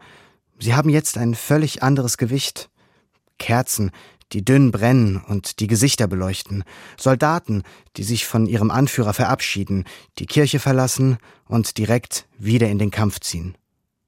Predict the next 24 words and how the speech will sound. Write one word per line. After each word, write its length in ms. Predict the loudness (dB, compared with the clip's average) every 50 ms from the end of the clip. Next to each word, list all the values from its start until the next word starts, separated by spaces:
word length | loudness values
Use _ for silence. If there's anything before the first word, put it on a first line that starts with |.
| _ _ _ _ _ _
Waffen, 360 | 0 0 0 0 -2 -2 -4 -4 -6 -12 -20 _ _ _ _ _ -8
die 100 | -2 2
dumpf 400 | 4 4 4 2 0 -4 -12 -14 -8
an 80 | -8 -6
die 120 | -6 -6
kugelsicheren 640 | -2 0 0 0 2 0 0 -2 -2 -2 -2 0 0
Westen 280 | 2 0 0 -2 -6 -8
schlagen. 460 | -10 -8 -8 -8 -8 -8 -10 -10 -12 -14 _ _ _ _ _ _ _ _ _ _ _ _ _ _ _ _ _ _ _ _ _
Der 100 | -10 -10
Priester 380 | -4 0 0 0 2 2 0 0
vollzieht 580 | 0 -2 -2 -2 0 0 0 -2 -2 -6 -6
die 80 | -2 0
Aussegnung. 720 | 0 0 0 0 0 0 -2 0 -2 -2 -2 -2 -4 -6 -8 -14 -20 -20 -8 -2
Gleichzeitig 680 | 0 0 0 0 -2 -2 -4 -2 -2 -2 -6 -6 -8 -10 -14 -20 -20 _ _ _
erzittert 680 | -10 -8 -6 -2 -2 0 0 0 -2 -2 -4 -8 -6 -4
die 60 | 0
Luft 380 | 0 0 0 0 -4 -10 -14
von 260 | -16 -14 -12 -12 -12 -10
Flugabwehrraketen. 1300 | -6 -2 0 0 0 0 -2 -4 -4 -2 -2 -4 -4 -4 -6 -8 -8 -8 -8 -8 -8 -8 -8 -8 -10 -12 _ _ _ _ _ _ _ _ _ _ _ _ _ _ _ _ _ _ _ _ _
Unsere 400 | 2 4 4 4 4 2 0 2
Leute 360 | 2 2 2 2 2 0 -2
bei 140 | -2 -2 -2
der 140 | -2 -2 -4
Arbeit. 480 | -4 -6 -6 -8 -10 -12 -14 -16 -18